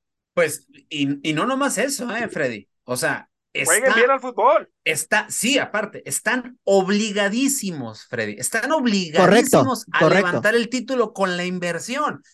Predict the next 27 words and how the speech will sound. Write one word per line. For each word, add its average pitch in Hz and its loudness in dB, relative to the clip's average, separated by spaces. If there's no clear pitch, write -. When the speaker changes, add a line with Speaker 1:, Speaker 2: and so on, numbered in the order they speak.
Speaker 1:
porque 214 0
imagínate, 247 -2
hace, 262 0
hace 254 -2
unas 277 -2
semanas, 220 -8
América 220 -2
era 254 6
el 233 2
equipo 226 -6
más 214 -4
caro, 190 -6
y 180 0
en 180 2
Speaker 2:
Sí, 196 2
Speaker 1:
menos, 330 0
Speaker 2:
sí, 240 -8
Speaker 1:
y 214 2
en 214 0
Speaker 2:
sí, 202 -10
sí. 370 -4
Speaker 1:
días, 427 0
Tigres 339 -6
ya 285 -2
lo 302 -2
pasó, 190 0
¿eh? 277 -10